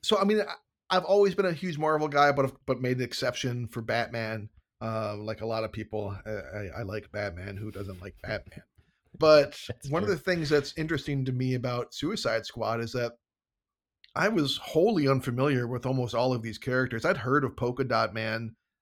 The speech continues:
Speaker 1: I'd heard of a couple others, but,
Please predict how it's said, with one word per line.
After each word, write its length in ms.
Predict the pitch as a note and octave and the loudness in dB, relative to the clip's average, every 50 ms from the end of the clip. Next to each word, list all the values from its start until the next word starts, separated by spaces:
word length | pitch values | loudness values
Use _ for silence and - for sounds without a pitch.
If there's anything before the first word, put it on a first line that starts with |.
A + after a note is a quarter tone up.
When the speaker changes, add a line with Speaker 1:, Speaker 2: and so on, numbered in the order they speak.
| _ - | _ -4
Speaker 1:
I'd 160 | B2 B2+ G#2+ | -4 -2 -2
heard 440 | G2+ B2 C3 C#3 C#3+ C#3 C3+ C3 B2+ | 0 2 4 6 8 6 6 4 2
of 520 | - B2+ A#2+ A#2 A#2 A2+ A2 G#2 - - - | -2 -4 -2 -2 -2 -4 -4 -8 -10 -10 -8
a 180 | A#2+ A#2 G#2+ G#2 | -6 -6 -6 -4
couple 380 | - - A2+ A2 - A2+ A2 | -4 -4 -4 -4 -4 -4 -2
others, 480 | G#2+ A2+ A#2 A2+ A2 G#2+ G#2+ G2+ - - _ | 0 0 0 -2 -2 -4 -4 -6 -10 -10 _
but, 280 | B2 A2+ A2 G#2+ - | -4 -2 -2 -4 -8